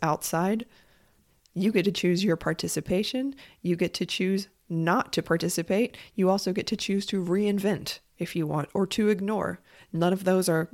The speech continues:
good or bad. It's just what, what do you want to choose? Because you get to decide.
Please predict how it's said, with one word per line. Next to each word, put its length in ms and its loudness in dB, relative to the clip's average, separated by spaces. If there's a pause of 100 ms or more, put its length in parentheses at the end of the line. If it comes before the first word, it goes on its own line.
(140)
good 300 4
or 160 2
bad. 600 0 (420)
It's 160 -14
just 200 -10 (160)
what, 320 0 (180)
what 180 2
do 80 -2
you 280 0
want 220 -2
to 80 -4
choose? 360 -4
Because 340 -2
you 220 0
get 180 -4
to 100 -6
decide. 600 -6